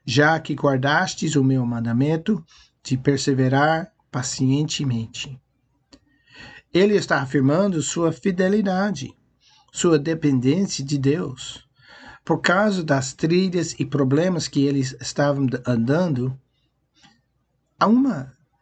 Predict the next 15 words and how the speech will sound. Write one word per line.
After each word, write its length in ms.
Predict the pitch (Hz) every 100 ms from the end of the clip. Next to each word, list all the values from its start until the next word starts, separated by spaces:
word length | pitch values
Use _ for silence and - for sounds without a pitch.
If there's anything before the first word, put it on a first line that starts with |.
| _ _
nesta 760 | 139 143 131 139 127 101 127 131 _ - _ _ _ -
exaus-, 600 | 135 123 120 117 123 - -
nesta 420 | 117 139 135 135
sala 520 | - 131 131 120 113 _ _ _ _ -
exaustos. 840 | 123 113 123 143 131 - - - - _ _ _ _ - - - -
Alguém 440 | 147 151 180 160
está 240 | 131 156
passando 460 | 135 131 - 147 139
por 200 | 127 135
algum, 280 | 131 135 135 - _ _ - -
alguma 340 | - 131 151 131
coisa 480 | - 139 156 147 135
na 140 | 123
sua 200 | - 135
vida 340 | 131 147 139